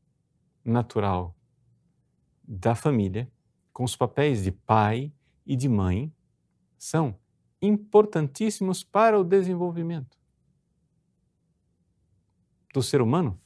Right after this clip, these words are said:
naquilo que é o seu projeto, a sua potencialidade. Então, assim como você tem uma regra que você não vai enterrar o ovo no chão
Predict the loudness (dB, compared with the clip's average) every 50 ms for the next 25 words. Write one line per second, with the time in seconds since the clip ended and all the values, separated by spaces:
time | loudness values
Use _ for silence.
0 | _ _ _ _ _ _ -2 -2 -2 -2 -2 -4 0 0 2 2 0 -2 -8 _
1 | _ _ _ _ _ _ _ _ -6 0 0 2 2 2 0 0 -4 _ _ _
2 | _ _ _ _ _ _ _ _ _ _ _ _ _ _ _ _ _ _ _ _
3 | _ -10 0 0 0 0 2 0 0 0 0 0 0 0 -2 -6 -10 -10 -6 -8
4 | -8 -8 _ -4 -4 -4 -4 -6 -6 -6 -6 -6 -8 -6 -4 0 0 2 2 0
5 | -2 -4 -8 -12 -16 _ _ _ _ _ _ _ _ _ _ _ _ _ _ _
6 | _ _ _ _ _ _ _ _ _ _ _ _ _ _ _ _ _ _ _ _
7 | _ _ _ -20 -20 -20 _ _ -4 2 6 8 8 8 8 6 2 2 4 4
8 | 6 6 6 6 6 4 4 6 4 2 2 4 4 2 4 4 4 4 4 4
9 | 6 6 6 4 4 0 -4 -6 -6 -4 -4 -4 -2 -2 -2 -2 0 0 0 0
10 | 0 0 -2 0 2 4 4 4 4 2 0 0 0 0 0 0 0 0 0 2
11 | 2 2 4 6 4 4 4 -2 -4 -4 -6 -8 -6 -2 -2 0 0 -2 -4